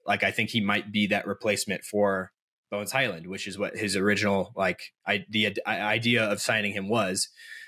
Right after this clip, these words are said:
was to give us a backup ball handler, point guard, somebody who can run two-man game with Jokic. Um, so hopefully he's able to, you know, reach that, you know, type of play style and be able to provide us with, like, a,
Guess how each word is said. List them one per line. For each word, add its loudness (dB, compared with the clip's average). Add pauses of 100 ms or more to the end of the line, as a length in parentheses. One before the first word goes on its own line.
(160)
was -2
to 0
give 2
us 0
a 2
backup 0
ball 2
handler, -2 (220)
point 2
guard, 4
somebody 4
who 2
can 2
run 4
two-man 4
game 2
with -2
Jokic. 2 (640)
Um, -2
so -2
hopefully 2
he's 2
able 2
to, 0 (160)
you 0
know, 0 (160)
reach 2
that, 2 (180)
you -2
know, -2
type 2
of -6
play 0
style 0
and -2
be 4
able 2
to -2 (340)
provide 2
us -2
with, -6
like, -2
a, 0